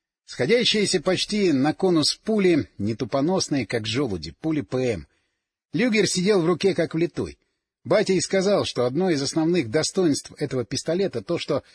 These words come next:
линия прицеливания, осевая линия ствола, находится близко к руке. Оттого, мол, и почти нет эффекта подбрасывания при выстреле. «Очень точная машинка», — говорит. Всё показал, только на прямой вопрос «откуда?» ответил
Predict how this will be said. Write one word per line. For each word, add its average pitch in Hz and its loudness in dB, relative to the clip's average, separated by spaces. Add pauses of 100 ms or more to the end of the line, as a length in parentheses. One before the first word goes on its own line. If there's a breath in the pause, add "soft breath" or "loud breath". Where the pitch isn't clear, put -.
(220 soft breath)
линия 165 2
прицеливания, 135 0
осевая 151 0
линия 151 2
ствола, 160 0 (320 soft breath)
находится 151 -2
близко 147 -2
к - -6
руке. 143 -4 (520)
Оттого, 175 0
мол, 156 4
и 131 -6
почти 147 0
нет 190 0
эффекта 156 0
подбрасывания 131 0
при 139 -2
выстреле. 90 -6 (360)
«Очень 165 0
точная 123 0
машинка», — 127 -4
говорит. 98 -8 (680)
Всё 240 0
показал, 190 4
только 185 2
на 165 4
прямой 170 2
вопрос 170 2
«откуда?» 165 2
ответил 156 2